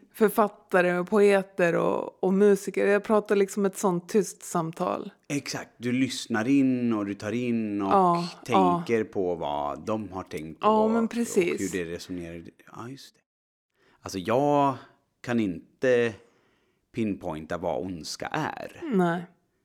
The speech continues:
Speaker 1: nej.
Speaker 2: Alltså, eh, trots
Speaker 1: Mm.
Speaker 2: att jag liksom har suttit och verkligen, jag tror att jag aldrig har <laughs> förberett mig så mycket
Speaker 1: Nej.
Speaker 2: som idag.
Speaker 1: Ja.
Speaker 2: Eh, och kanske just för att det var s-,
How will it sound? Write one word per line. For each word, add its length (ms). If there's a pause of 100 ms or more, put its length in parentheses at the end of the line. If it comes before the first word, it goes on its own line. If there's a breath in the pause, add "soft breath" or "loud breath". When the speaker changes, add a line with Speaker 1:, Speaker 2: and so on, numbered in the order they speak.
Speaker 1:
nej. 260 (360)
Speaker 2:
Alltså, 320
eh, 260
trots 240
Speaker 1:
Mm. 160
Speaker 2:
att 60
jag 120
liksom 240
har 100
suttit 400
och 180
verkligen, 720 (240 loud breath)
jag 100
tror 100
att 80
jag 180 (360)
aldrig 420
har 160
<laughs> 0
förberett 720
mig 180
så 140
mycket 240
Speaker 1:
Nej. 200
Speaker 2:
som 180
idag. 380
Speaker 1:
Ja. 320 (960 soft breath)
Speaker 2:
Eh, 1120 (100)
och 200
kanske 300
just 320
för 320
att 300 (1200)
det 120
var 320
s-, 220